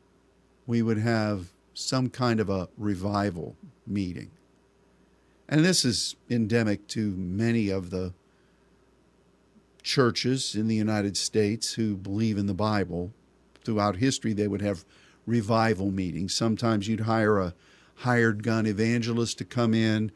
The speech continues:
or there would be other types of pursuits that you would make. And basically what you were saying was, "You know, Lord, there's a lot of our people that are,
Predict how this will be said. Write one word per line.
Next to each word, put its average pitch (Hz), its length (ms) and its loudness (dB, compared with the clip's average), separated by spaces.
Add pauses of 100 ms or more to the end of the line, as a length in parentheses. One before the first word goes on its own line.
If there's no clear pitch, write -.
(360)
or 117 220 2
there 120 200 4
would 113 180 2
be 110 380 0
other 120 320 0
types 110 580 -2
of 101 300 -2 (440)
pursuits - 500 0
that 113 200 -2
you 113 80 2
would 110 120 2
make. 131 300 4
And 113 120 2
basically 147 560 2
what 113 300 2
you 107 140 0
were 92 140 -6
saying 107 720 2 (840)
was, 110 600 4 (440)
"You 123 120 2
know, 131 220 6
Lord, 127 460 2 (840)
there's 110 140 -6
a 110 60 -2
lot 120 240 2
of 113 80 0
our 120 160 2
people 127 540 0
that 110 280 2
are, 101 320 2